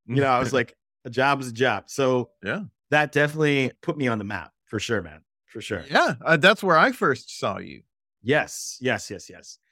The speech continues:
Speaker 2: Yeah.
Speaker 1: And after, yeah, yeah. I mean, it's been kinda crazy since then. You know, I would do, like, I, I did, like, guest spots on T V shows. Then finally I, like, got,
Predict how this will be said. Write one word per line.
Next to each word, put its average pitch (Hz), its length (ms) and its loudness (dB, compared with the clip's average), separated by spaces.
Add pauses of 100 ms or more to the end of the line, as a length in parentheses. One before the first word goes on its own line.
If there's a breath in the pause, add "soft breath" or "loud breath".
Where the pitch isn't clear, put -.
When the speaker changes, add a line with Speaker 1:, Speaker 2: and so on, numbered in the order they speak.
(100)
Speaker 2:
Yeah. 147 120 2
Speaker 1:
And 196 80 6
after, 214 380 0
yeah, 202 280 2
yeah. 127 340 0
I - 60 -16
mean, 147 380 2 (100)
it's 156 220 0
been 185 500 0
kinda 180 280 0
crazy 139 640 -4
since 127 360 -6
then. 120 540 0 (640)
You 233 100 2
know, 214 140 4
I 185 100 6
would 160 120 2
do, 151 160 2
like, 117 360 0 (200)
I, 123 220 -2
I 131 80 -4
did, 113 220 -10
like, 95 140 -14 (120)
guest 185 240 -2
spots - 340 -4
on 95 120 -10
T 196 260 -12
V 165 180 -10
shows. 131 420 0
Then 101 160 -12
finally 170 680 2
I, 110 120 2
like, 107 220 -2 (420)
got, 131 520 0